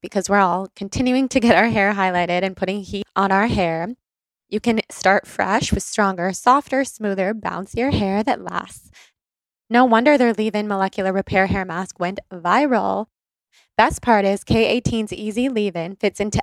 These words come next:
any routine, so you can repair daily damage with less stress and frustration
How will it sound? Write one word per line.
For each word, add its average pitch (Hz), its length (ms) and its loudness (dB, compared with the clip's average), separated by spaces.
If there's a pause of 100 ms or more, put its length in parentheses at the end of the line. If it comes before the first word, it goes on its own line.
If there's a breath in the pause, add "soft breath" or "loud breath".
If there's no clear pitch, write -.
any 247 260 4
routine, 190 520 0 (200 loud breath)
so - 160 0
you 233 100 4
can 269 140 0
repair 247 380 4
daily 226 320 2
damage 185 420 -4
with - 160 -10
less 175 240 0
stress 285 420 0
and 185 160 -10
frustration 233 840 0